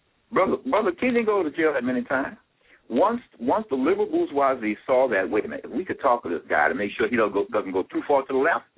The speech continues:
hey, then we can be in control of the movement, which they ended up being in control. The speech in nineteen sixty-three,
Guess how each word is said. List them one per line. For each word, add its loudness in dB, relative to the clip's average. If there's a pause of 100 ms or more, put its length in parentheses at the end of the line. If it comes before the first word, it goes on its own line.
hey, -6 (1000)
then 2
we -2
can -4
be -2
in -4
control -2 (420)
of 0
the 0
movement, -2 (320)
which -2 (220)
they 0
ended 0
up 2 (100)
being -2
in -4
control. -10 (460)
The 0 (140)
speech 0 (320)
in -4
nineteen 2
sixty-three, -2